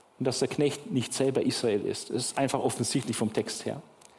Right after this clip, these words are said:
Das zweite Argument ist, ähm, dass in Matthäus zwölf ja das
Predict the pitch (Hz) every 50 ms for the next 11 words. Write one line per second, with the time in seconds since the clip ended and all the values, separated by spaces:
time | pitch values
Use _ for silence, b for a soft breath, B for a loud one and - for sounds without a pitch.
0 | B B B B B B B B B - - - - 196 233 262 226 - - 156
1 | 147 147 147 139 135 135 143 180 175 - 156 175 220 220 - - - - B B
2 | B B B B B B B - 151 151 147 143 139 143 139 B B B B B
3 | - - 170 175 170 - - - - - 175 170 175 170 165 165 - 208 214 214
4 | 202 - - - - - - 214 240 226 156 127 - - - - - B B B
5 | B B B B B B - 147 151 151 156 156 165 143 - - - -